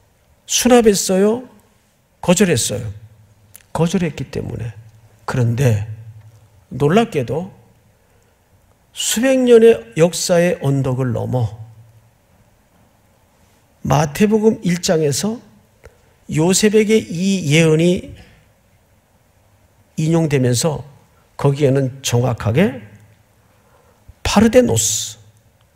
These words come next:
처녀라는 단어를 썼어요. 동정녀. 남자를 한 번도 알지 못하는 여자. 그러면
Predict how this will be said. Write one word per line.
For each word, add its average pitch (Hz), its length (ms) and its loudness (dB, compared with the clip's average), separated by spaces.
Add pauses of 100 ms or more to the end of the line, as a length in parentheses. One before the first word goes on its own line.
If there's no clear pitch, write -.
(360)
처녀라는 202 1000 2
단어를 117 380 -2
썼어요. 110 580 -10 (600)
동정녀. 131 680 0 (1300)
남자를 170 520 2
한 208 260 -2
번도 208 460 -2 (580)
알지 135 320 -2
못하는 120 520 -2
여자. 113 400 -8 (1200)
그러면 214 320 4